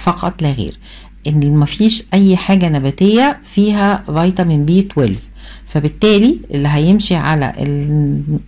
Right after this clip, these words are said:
النظام النباتي لازم ياخد مكمل غذائي أو لازم ياخد، آه، حقن أو ياخد فيتامين بي تويلف خارجي، عشان هيحصل نقص فيتامين بي تويلف.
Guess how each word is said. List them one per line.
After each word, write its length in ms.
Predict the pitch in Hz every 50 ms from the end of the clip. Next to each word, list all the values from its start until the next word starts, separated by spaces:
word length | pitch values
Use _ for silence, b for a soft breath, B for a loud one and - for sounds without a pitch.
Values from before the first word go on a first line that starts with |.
| - 139
النظام 460 | 143 147 147 151 147 165 180 185 175
النباتي 560 | 160 143 135 135 151 180 196 196 - 302 311 B B B B B
لازم 420 | 160 160 180 190 202 196 196 185 170
ياخد 640 | 156 160 190 202 - - 226 214 208 202 208 240 233 - - - -
مكمل 760 | 160 151 151 - 160 143 151 156 165 180 196 226 226 220 - - - 165
غذائي 520 | 147 147 131 - 165 175 - - 220 254 269
أو 240 | - - 143 143 - -
لازم 400 | 151 156 180 180 180 175 160 156
ياخد، 500 | 151 165 190 190 - 208 208 202 196 196 - -
آه، 460 | 160 151 147 147 147 143 139 139 - - -
حقن 440 | - - 165 - - - 180 185
أو 220 | 180 185 - 143 151
ياخد 480 | 151 147 156 156 - 170 165 160 160 - - 165 156
فيتامين 440 | 160 170 175 170 165 147 143 143 143
بي 100 | 170 180
تويلف 420 | 180 - 170 175 190 202 196 196 226 - B B B B B B B B -
خارجي، 420 | - 175 160 151 147 123 117 - - B B B B B B B -
عشان 460 | - 156 - 185 185 190 196 190 180 - - - - - - -
هيحصل 600 | - 143 160 196 196 - - 196 196 202 196 - -
نقص 240 | 165 170 - - 160 - 160
فيتامين 440 | 151 160 170 170 160 151 143 139 135
بي 80 | 151
تويلف. 380 | 175 - 165 175 208 247 240